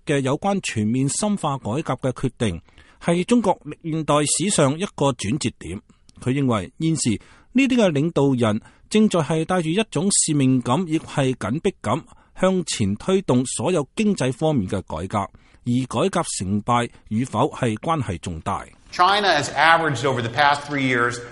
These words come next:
Speaker 2: twenty-eight percent。
Speaker 1: 榮大烈表示，中國過去三年響全球增幅當中嘅平均份額係百分之二十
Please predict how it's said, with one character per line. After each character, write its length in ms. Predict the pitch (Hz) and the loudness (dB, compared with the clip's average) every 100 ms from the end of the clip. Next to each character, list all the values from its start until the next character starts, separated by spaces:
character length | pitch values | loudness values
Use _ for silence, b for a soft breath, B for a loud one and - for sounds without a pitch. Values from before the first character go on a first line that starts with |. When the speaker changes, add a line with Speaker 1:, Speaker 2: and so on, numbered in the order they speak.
| - | -20
Speaker 2:
twenty-eight 640 | - - 185 190 170 160 - | -10 -2 -2 -2 -4 -4 -4
percent。 320 | 139 - 123 | -6 -2 2
Speaker 1:
榮 160 | 139 151 | 4 4
大 200 | 165 170 | 2 2
烈 120 | 165 | 0
表 180 | - 190 | 0 0
示， 220 | - 170 | 2 2
中 160 | 170 262 | 4 2
國 120 | 220 | 2
過 200 | - 185 165 | 2 2 4
去 140 | 185 | 2
三 340 | - 226 226 | 2 2 2
年 160 | 160 104 | 2 0
響 200 | 107 214 | 2 2
全 200 | 233 247 | 2 2
球 240 | - 117 127 | 2 2 0
增 240 | 220 226 | 2 0
幅 100 | 214 - | 0 -2
當 220 | 214 214 | 0 2
中 140 | 202 196 | 0 0
嘅 100 | 156 | -2
平 240 | - 98 | -2 -4
均 220 | 117 208 | 0 0
份 220 | 208 120 120 | 0 0 -2
額 200 | 131 165 | -2 -2
係 180 | 139 123 | -2 0
百 120 | 131 | -2
分 140 | 120 117 | -2 -2
之 100 | 175 | -4
二 400 | 160 101 | -4 -4
十 40 | 98 | -4